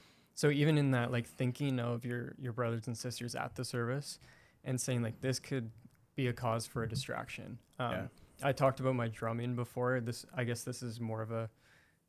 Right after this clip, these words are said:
Speaker 1: could be more of an example, but, um,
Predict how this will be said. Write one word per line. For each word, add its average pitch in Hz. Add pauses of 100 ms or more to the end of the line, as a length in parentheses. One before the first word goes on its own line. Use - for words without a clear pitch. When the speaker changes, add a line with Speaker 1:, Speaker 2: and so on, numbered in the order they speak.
(140)
Speaker 1:
could 139
be 120
more 110
of 113
an 117
example, 117
but, 117 (680)
um, 117